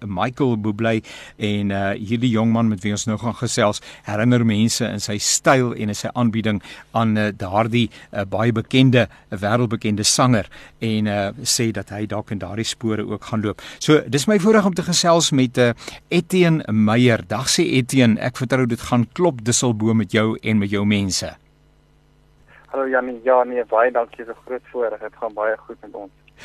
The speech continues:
Speaker 1: Etienne, vertel net eers vir ons ietsie van jou, van jou konteks asseblief, jou grootwordjare en waar jy nou is en miskien ook sommer ietsie van jou gesin asseblief,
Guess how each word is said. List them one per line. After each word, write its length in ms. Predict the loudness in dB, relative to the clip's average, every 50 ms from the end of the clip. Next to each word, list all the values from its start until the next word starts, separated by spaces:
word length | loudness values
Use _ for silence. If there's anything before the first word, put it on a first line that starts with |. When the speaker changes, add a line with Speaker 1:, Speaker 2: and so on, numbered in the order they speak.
| -18 -18 -18 -12
Speaker 1:
Etienne, 280 | -4 -2 0 2 4 2
vertel 220 | 2 2 0 4 4
net 180 | 4 4 4 2
eers 140 | -2 -2 -2
vir 100 | -2 -2
ons 180 | -2 -2 -2 -2
ietsie 260 | -4 -4 -2 -4 -4
van 200 | -2 -2 -2 0
jou, 320 | 2 2 2 4 2 2 0 -4 -16 -18
van 220 | _ -4 -2 0 2
jou 120 | 2 2 0 4
konteks 560 | 6 6 8 8 6 6 4 2 2 2 0
asseblief, 480 | -4 -2 0 0 0 0 2 0 0
jou 140 | 0 -2 -2
grootwordjare 1080 | -2 0 2 2 2 2 2 0 -2 -2 0 0 0 2 4 4 4 2 2 0 -2 -2 -2
en 80 | -2 0
waar 200 | 0 0 0 0
jy 120 | 0 -2 -2
nou 360 | 2 2 4 4 4 4 2
is 280 | 0 -2 -2 -2 -2 0
en 280 | 0 2 2 2 0
miskien 320 | 0 -2 -2 -2 -2 0 0
ook 140 | -2 -2 0
sommer 220 | -2 -4 -2 -2
ietsie 260 | -4 -4 -2 -2 -4
van 140 | -2 -2 -2 -2
jou 100 | -2 -4
gesin 440 | -4 0 0 2 2 2 2 2 2
asseblief, 560 | 2 2 0 -2 -2 -2 -2 -2 -2 -2 -2